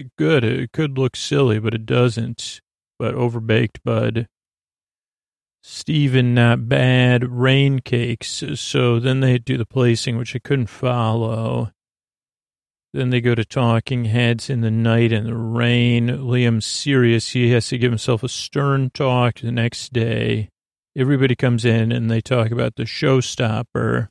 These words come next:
But, yeah, we'll do that later. Flo and Paul are talking. Oh, Flo had left lemon curd in the fridge. Uh, but they, uh, Bruce says, "Probably better off without the lemon curd. It could have thrown the flavor off."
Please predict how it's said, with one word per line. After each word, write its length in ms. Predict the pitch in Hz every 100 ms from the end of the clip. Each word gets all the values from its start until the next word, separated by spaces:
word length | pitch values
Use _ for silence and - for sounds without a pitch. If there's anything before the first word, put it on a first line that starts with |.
| _ _ _ _ _ _ _ _
But, 260 | 131 110 -
yeah, 180 | 127 113
we'll 200 | 117 117
do 160 | 117
that 200 | 110 113
later. 300 | 117 117 113
Flo 420 | 113 - 127 117 117
and 140 | 110
Paul 340 | 135 123 123
are 60 | 117
talking. 800 | - 127 120 117 - 123 113 113
Oh, 200 | 131 113
Flo 560 | 104 - 131 120 117 113
had 160 | 113
left 280 | 113 117 113
lemon 440 | 120 117 110 117 117
curd 320 | 139 127 120
in 180 | 113 113
the 60 |
fridge. 800 | 107 - 131 127 120 120 113 -
Uh, 420 | 123 117 117 117 110 - _ _ _ _ _ _
but 120 | 117
they, 560 | 123 120 127 123 117 113 -
uh, 100 | 131
Bruce 260 | 120 143 -
says, 240 | 127 110
"Probably 320 | 120 135 127
better 320 | 117 120 117
off 280 | 120 117 113
without 320 | 131 123 131 135
the 80 |
lemon 320 | 120 113 110 110
curd. 240 | 123 117
It 100 | 123
could 140 | -
have 100 | 117
thrown 240 | - 123 117
the 80 | 113
flavor 560 | - 131 160 117 110
off." 380 | 113 120 123 -